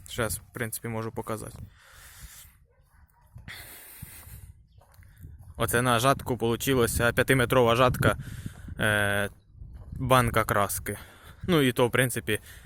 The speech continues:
красилось так, слегка зверху. Е, шнек не красили і цю не красили. Оту штуку, де ножі, отам оте все, дно, типа, не красили.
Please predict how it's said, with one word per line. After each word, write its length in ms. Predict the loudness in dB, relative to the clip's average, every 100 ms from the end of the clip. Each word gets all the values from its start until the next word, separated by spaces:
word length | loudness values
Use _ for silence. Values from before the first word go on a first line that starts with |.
| -14 -12 -2
красилось 680 | 2 2 2 -2 -2 -4 -8 -12 -18 -2
так, 320 | 0 0 -4 -14 -20 -14 -8
слегка 520 | -4 -2 -2 0 0
зверху. 560 | 0 0 0 0 -6 -8 -8 -8 -6 -8 -4 0
Е, 240 | 0 0
шнек 300 | 2 2 2
не 140 | 2
красили 540 | 4 4 4 2 0 0
і 360 | -2 -6 -6 -6
цю 320 | -4 -4 -2
не 120 | -4
красили. 520 | -6 -6 -6 -8 -10 -12 -14 -14 -12 -12 -14 -16 -16 -12 -10 -10 -10
Оту 260 | -8 -6 -6
штуку, 440 | -6 -6 -2 -4 -6 -12 -14 -16 -12
де 360 | -2 0 0
ножі, 360 | 0 -2 2 4
отам 300 | 4 0 -4
оте 160 | -4 -4
все, 300 | -4 -6 -6 -12 -16 -18 -12
дно, 380 | -8 -4 -4 -4 -6
типа, 220 | -6 -4
не 100 | -2
красили. 420 | -2 -2 -2 -8